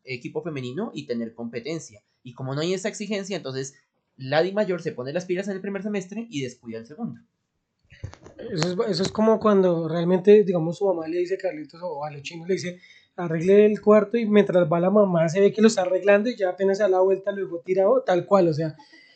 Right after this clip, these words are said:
Speaker 2: la Di Mayor es, es una vergüenza, digamos, en serio, con, con todo el tema,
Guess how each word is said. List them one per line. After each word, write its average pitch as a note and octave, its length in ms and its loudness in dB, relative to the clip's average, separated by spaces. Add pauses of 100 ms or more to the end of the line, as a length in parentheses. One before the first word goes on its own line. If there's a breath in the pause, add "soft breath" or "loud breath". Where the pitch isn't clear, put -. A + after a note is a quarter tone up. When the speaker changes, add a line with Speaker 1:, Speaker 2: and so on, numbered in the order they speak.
(120 soft breath)
Speaker 2:
la F3 180 4
Di F3 100 8
Mayor E3 440 4
es, F#3 220 4
es F3 160 0
una G3+ 200 6
vergüenza, F3+ 560 4
digamos, F3 380 -2
en G3+ 100 -8
serio, E3+ 360 -4
con, G3 280 0
con E3+ 220 -14
todo E3+ 180 -6
el E3+ 80 -6
tema, G3+ 320 4